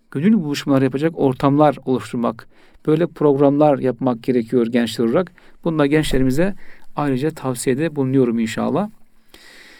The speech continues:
Evet. O kadar manevi haz alıyor ki Abdullah bin Mesud radıyallahu anh, e, işlerinden bir sahabe dayanamayıp şöyle diyor.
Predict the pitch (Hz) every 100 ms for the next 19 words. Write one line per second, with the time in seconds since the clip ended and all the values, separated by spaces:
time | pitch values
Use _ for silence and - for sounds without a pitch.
0 | - _ _ _ _ _ _ 247 214 -
1 | - - - - - - - - - _
2 | _ _ _ _ _ _ _ _ _ _
3 | _ 180 233 233 226 - 165 175 170 175
4 | 139 151 160 160 226 233 151 139 - 147
5 | 151 143 147 139 131 - 131 127 123 120
6 | 117 117 127 220 226 _ _ _ _ _
7 | _ _ _ _ _ _ _ _ 240 240
8 | 180 - 208 208 180 165 175 - 147 135
9 | 135 151 156 156 190 - 143 120 107 -
10 | -